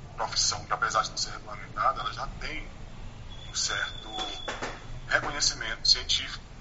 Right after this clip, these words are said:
né? Por conta da, da atividade musical em si, e como que ela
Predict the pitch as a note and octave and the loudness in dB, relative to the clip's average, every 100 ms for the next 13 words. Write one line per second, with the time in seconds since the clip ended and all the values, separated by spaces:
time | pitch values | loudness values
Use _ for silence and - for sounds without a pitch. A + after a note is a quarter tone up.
0 | - - - - - - - - - - | -8 -6 -6 -8 -10 -10 -10 -12 -12 -12
1 | - - - A2+ A2 A#2+ A#2+ A#2 A2+ A2+ | -10 -8 -2 0 0 0 -2 0 -2 -2
2 | - - - - - - - G2+ G#2+ A2 | -2 0 2 2 0 -4 -4 0 2 2
3 | - A2 A2 - - A2+ - - - - | 2 2 2 -2 -4 -4 -2 -2 -4 -6
4 | - - C#3 F#3 - A#2+ G#2 G#2 G2+ | -12 -4 -2 -2 -4 -2 0 0 -2